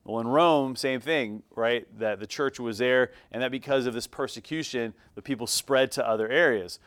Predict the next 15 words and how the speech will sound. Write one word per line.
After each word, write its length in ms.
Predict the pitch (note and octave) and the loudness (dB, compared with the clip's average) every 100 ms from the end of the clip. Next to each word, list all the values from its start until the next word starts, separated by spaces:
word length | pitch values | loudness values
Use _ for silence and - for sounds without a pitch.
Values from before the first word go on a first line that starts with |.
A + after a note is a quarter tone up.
| _ _ | _ _
For 140 | - C3 | 0 0
Priscilla 380 | C3 - D#3+ | 0 0 2
and 80 | C#3+ | 2
Aquila, 400 | A#2+ E3+ F#3 D3+ | 0 2 6 6
we 100 | B2+ | 6
see 200 | B2 D3 | 0 -2
that 120 | B2 | -2
they 140 | A2+ B2 | -2 0
helped, 380 | C3+ C#3+ - - _ _ | 4 4 2 -14 _ _
they 120 | - C#3+ | 0 2
were 180 | C3+ | 4
instrumental 760 | C3 C#3+ - C3+ C#3+ F3+ D#3 B2+ | 2 -2 -2 0 2 2 0 0
in 60 | A#2 | 0
helping, 600 | C3+ C3+ C#3 B2 A2 G#2 | 0 0 -2 -6 -8 -10
strengthening 880 | - D3+ E3 G3 C#3+ A#2 G#2+ G#2 | -6 2 2 2 -2 -2 -4 -6